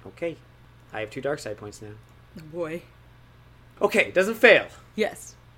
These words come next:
Speaker 1: He has another, another advantage here.
Speaker 2: Okay.
Speaker 1: He's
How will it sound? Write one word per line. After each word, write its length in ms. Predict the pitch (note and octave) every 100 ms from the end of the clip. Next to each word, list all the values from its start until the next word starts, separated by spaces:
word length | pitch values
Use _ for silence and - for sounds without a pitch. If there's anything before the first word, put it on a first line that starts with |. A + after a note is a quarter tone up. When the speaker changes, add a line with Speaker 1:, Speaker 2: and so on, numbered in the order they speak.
| -
Speaker 1:
He 100 | C#3+
has 200 | D#3 C#3+
another, 260 | D#3+ G#3+ -
another 320 | F3+ F3+ A3+
advantage 480 | - G3 A3 G3 C#3+
here. 340 | C3+ A2+ C3 E3 - -
Speaker 2:
Okay. 300 | A#3 C4+ E3+ - -
Speaker 1:
He's 300 | - C3 B2+